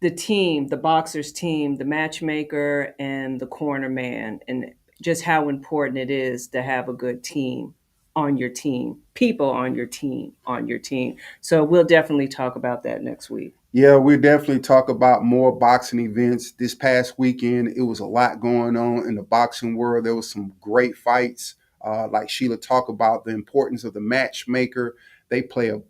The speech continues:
Speaker 2: major role in the sport of boxing. I wanna give a shout out to, uh, Last Bell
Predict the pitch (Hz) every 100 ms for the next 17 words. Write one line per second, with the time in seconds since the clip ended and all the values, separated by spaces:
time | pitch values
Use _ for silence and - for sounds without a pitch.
0 | - 107 127 131 120 123 123 123 123 -
1 | 117 117 110 107 - 117 120 107 101 117
2 | 127 - 120 117 _ - 110 127 123 113
3 | 123 117 127 - 127 123 120 104 - 123
4 | 117 113 113 110 117 135 131 127 117 127
5 | 131 127 -